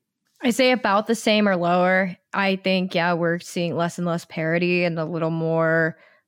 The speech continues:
of a concentration of great players. I mean,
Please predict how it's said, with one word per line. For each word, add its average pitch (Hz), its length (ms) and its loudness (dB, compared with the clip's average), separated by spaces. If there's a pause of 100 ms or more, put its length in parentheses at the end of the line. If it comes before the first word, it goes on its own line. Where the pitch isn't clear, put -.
(140)
of 185 160 -4
a 180 60 0
concentration 160 800 -2
of 160 180 -4
great 151 280 -2
players. 180 600 0
I 185 120 -2
mean, 165 500 0